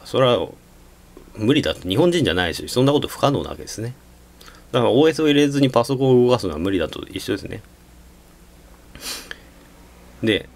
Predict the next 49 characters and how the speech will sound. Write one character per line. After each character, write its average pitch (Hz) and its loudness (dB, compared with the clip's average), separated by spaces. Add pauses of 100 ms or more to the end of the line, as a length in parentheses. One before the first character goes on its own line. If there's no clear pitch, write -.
(280)
従 156 0
っ 175 0
て 151 0
自 156 0
己 - -2
が 117 4
ま 127 2
ず 123 0
も 110 2
っ - -4
て - -2
現 107 2
実 127 0
的 123 2
な 120 4
創 117 0
出 - 0
を - 2
無 107 0
限 117 2
に 123 4
ま 107 4
で 87 -2
高 95 0
め 107 2
る 101 0
の 90 0
で 85 0
あ 90 2
り、 90 0 (480)
つ - -2
い 117 2
で 123 4
自 113 -4
己 - -12 (120)
は 104 2 (520)
全 101 -2
体 104 0
と 101 -6
し - -10
て 95 0
地 98 -10
上 101 -2
的 98 -4
な 101 0
る 95 0
も 85 -4
の 95 -4
に 87 -2